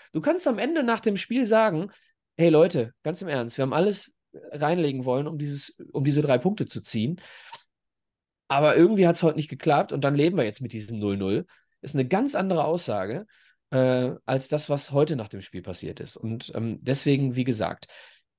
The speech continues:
Angst weg, Theorie ist die Basis, aber Mut und vor allem Lust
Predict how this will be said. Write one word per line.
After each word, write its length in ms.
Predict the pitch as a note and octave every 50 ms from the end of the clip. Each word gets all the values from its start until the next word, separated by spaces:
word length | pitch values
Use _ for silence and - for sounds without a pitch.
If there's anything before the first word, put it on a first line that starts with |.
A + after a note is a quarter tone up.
| _ _ _ _ _
Angst 440 | - C#3+ E3 A3+ B3+ B3+ - - E3+
weg, 400 | E3+ F#3+ F#3+ F#3+ - - - - _ _ _ _ _ _ -
Theorie 880 | - - D3 D3 D#3 D#3 D#3 C#3 C3 D#3+ F#3+ G#3 A3 A#3 A#3+ A#3+ B3+ _ _ _ _ _ _ _ _ _
ist 220 | - D3 - -
die 100 | C#3+ C#3
Basis, 840 | B2 A2+ C#3 C3 C#3 D3 D#3+ F3+ F#3+ F#3+ G#3+ A#3+ C4 - - - - _ _ _ _ _ _ _ _ _ _ -
aber 540 | C#3+ C#3 C#3 C#3 C3 C3+ B2+ A#2 A#2 - _ _ _
Mut 560 | A#2+ C3 C#3+ E3+ G#3+ B3 B3+ C#4+ D#4 D4+ - -
und 180 | F3+ F3 E3+
vor 180 | E3+ - F#3 -
allem 280 | E3 E3+ F3 F3 E3+ - _
Lust 720 | - A#3+ C4 D#4 F4 D#4+ G#3 - - - - - - -